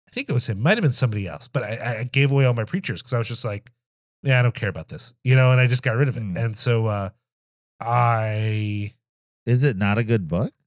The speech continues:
Speaker 1: You know, I loved it at the time. F-, to me now, it just feels, and I, and I think this is probably true of The Boys too, the original comic. It's just a little edgelordy. It just tries a little hard to be offensive.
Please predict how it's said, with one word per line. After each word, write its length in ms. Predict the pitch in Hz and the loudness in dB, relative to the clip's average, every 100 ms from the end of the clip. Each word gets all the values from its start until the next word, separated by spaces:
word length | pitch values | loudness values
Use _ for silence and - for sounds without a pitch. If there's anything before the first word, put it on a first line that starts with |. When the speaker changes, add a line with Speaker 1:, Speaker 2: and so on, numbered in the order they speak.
| _ _ _ - - _ _ _ _ _ | _ _ _ -20 -20 _ _ _ _ _
Speaker 1:
You 120 | 156 156 | 2 4
know, 260 | 160 165 | 6 4
I 160 | 127 139 | 4 4
loved 280 | 131 160 170 | 4 4 2
it 60 | |
at 100 | 175 | 0
the 80 | 175 | -2
time. 520 | - 190 214 180 160 - | -2 -2 0 0 -2 -6
F-, 100 | - | -6
to 140 | - | -2
me 180 | 151 214 | -2 -2
now, 420 | 202 170 139 135 131 | 0 2 2 0 -4
it 80 | 131 | -6
just 220 | 202 - | -4 -4
feels, 640 | - 135 123 113 117 - - _ | -4 0 0 0 -4 -8 -12 _
and 140 | 131 127 | -2 -2
I, 100 | 127 | -2
and 120 | 147 131 | -4 -2
I 80 | |
think 180 | 131 165 | -2 -4
this 140 | 170 135 | -4 -4
is 60 | |
probably 280 | 127 139 120 | -2 -2 -2
true 180 | - 123 | -2 -4
of 60 | 101 | -4
The 60 | |
Boys 400 | - 110 104 - | -8 -8 -8 -10
too, 420 | - 110 87 80 - _ _ _ _ - | -14 -14 -14 -16 -20 _ _ _ _ -14
the 180 | 92 95 | -12 -10
original 380 | 107 107 98 | -10 -10 -10
comic. 400 | - 113 107 85 _ _ _ _ _ - | -12 -12 -12 -14 _ _ _ _ _ -8
It's 120 | 175 | -4
just 160 | - - | 0 0
a 60 | |
little 240 | 220 185 151 | 4 4 4
edgelordy. 760 | 127 139 131 151 151 156 170 - | 4 2 2 0 0 0 -6 -4
It 80 | |
just 200 | 135 160 | 0 0
tries 300 | - 160 156 | 2 4 4
a 40 | 143 | 2
little 220 | 131 127 | 2 0
hard 480 | - 123 123 123 123 _ _ _ _ _ - | 0 2 4 2 -2 _ _ _ _ _ -4
to 100 | 127 | 0
be 140 | 127 | 2
offensive. 580 | 110 131 123 135 151 | 0 -2 -2 -2 -4